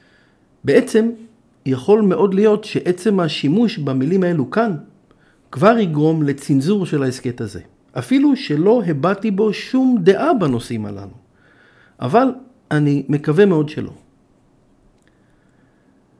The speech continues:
ולמרות זאת, בהסכת הזה אני לא רוצה לדבר על להט"ב,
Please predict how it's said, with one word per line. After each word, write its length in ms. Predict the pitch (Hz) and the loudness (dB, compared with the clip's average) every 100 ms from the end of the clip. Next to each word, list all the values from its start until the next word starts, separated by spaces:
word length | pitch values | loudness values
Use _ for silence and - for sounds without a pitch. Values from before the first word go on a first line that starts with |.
| _ _ _ - | _ _ _ -4
ולמרות 400 | 127 139 277 - | 0 2 2 2
זאת, 300 | 175 190 185 - _ _ - 120 | 0 0 -4 -20 _ _ -12 -6
בהסכת 720 | 131 131 123 139 - 254 254 | -4 -2 -4 -6 -4 -4 0
הזה 260 | 202 226 202 | 2 4 4
אני 200 | 180 165 | 2 4
לא 120 | 202 | 4
רוצה 260 | 190 196 | 4 2
לדבר 400 | 156 139 135 123 | 0 -2 -2 -4
על 80 | 117 | -4
להט"ב, 540 | 107 104 - 180 196 | -8 -10 -4 0 0